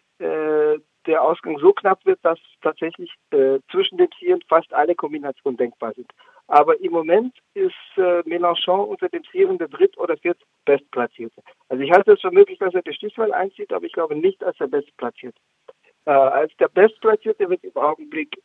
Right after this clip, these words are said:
Emmanuel Macron gehandelt. Das ist natürlich denkbar, dass, äh, dieses durch die Medien aufgebauschte Politikphänomen noch ein bisschen in sich zusammenfällt.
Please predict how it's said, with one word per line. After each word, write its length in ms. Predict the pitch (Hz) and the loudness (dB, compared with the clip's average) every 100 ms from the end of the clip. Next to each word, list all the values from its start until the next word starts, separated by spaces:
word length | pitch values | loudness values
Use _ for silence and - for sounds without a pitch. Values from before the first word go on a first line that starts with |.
| _ | _
Emmanuel 440 | 151 143 156 160 | -8 -4 -2 -4
Macron 440 | 147 135 - 180 226 | -4 -6 -4 -4 0
gehandelt. 460 | 214 185 208 269 _ - _ | 0 -2 -4 -8 _ -20 _
Das 140 | - - _ | -14 -14 _
ist 300 | 240 - - | -8 -8 -2
natürlich 420 | 185 - 202 - _ | -2 0 -6 -6 _
denkbar, 520 | - 294 - 220 233 | 0 0 0 2 2
dass, 180 | 208 175 _ - - | 0 -4 _ -20 -12
äh, 100 | 170 _ | -12 _
dieses 300 | 185 180 175 - _ _ _ | -14 -8 -10 -10 _ _ _
durch 200 | - 160 _ | -14 -14 _
die 100 | 143 | -6
Medien 360 | 147 175 202 | -4 0 0
aufgebauschte 720 | 151 175 - - 170 170 - | 0 -6 -8 -2 -2 -2 -8
Politikphänomen 880 | - 160 156 175 165 - 156 147 151 | -14 -14 -14 -18 -18 -10 -8 -4 -2
noch 140 | 160 | -4
ein 120 | 180 165 | -8 -8
bisschen 320 | 170 196 185 | -8 -6 -10
in 80 | 175 | -12
sich 160 | 156 | -16
zusammenfällt. 800 | _ 131 139 180 170 - 156 196 | _ -2 -2 -2 -8 -4 -2 -2